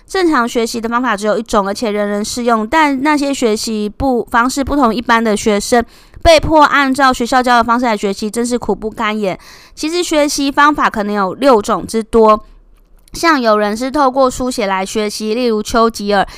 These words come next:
也有人利用大量笔记来学习，像贝多芬。然后，嗯，像比如说贝多芬就有问他说：“为什么还要记下那些东西？”他的回答是：“如果不刻-，不立刻写下来，我很快就会忘记。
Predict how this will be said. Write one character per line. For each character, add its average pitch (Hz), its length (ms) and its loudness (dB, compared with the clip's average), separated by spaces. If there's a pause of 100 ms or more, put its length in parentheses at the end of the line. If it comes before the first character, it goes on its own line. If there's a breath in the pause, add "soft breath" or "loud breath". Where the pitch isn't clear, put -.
(200 loud breath)
也 294 100 2
有 311 100 8
人 240 380 0
利 277 220 0
用 277 200 2
大 269 200 4
量 254 180 2
笔 202 100 -2
记 233 120 -2
来 226 100 0
学 208 180 -4
习， 208 140 -8
像 226 240 -6
贝 220 180 -4
多 196 300 -2
芬。 196 340 -2 (300 loud breath)
然 226 140 -4
后， 311 220 8 (120)
嗯， 214 420 0 (360 soft breath)
像 330 280 2
比 240 160 -2
如 220 60 -2
说 262 240 0
贝 269 160 0
多 247 140 0
芬 254 180 -2
就 247 80 2
有 208 100 4
问 220 140 -2
他 240 160 -2
说 277 140 -4
：“为 302 100 0
什 247 100 -4
么 208 80 -6
还 214 120 -2
要 208 80 0
记 240 120 -6
下 240 160 -4
那 233 120 -2
些 247 120 0
东 226 120 -2
西？” 247 40 -2
他 247 120 -2
的 233 100 0
回 220 80 -2
答 202 100 -2
是 247 140 -2
：“如 247 80 -4
果 240 80 0
不 233 160 -8
刻-， 247 320 -4
不 240 120 2
立 277 100 -4
刻 277 100 0
写 233 140 -6
下 254 160 0
来， 226 60 6
我 226 40 4
很 196 80 0
快 247 160 -4
就 247 60 2
会 247 80 6
忘 240 280 4
记。 233 220 -8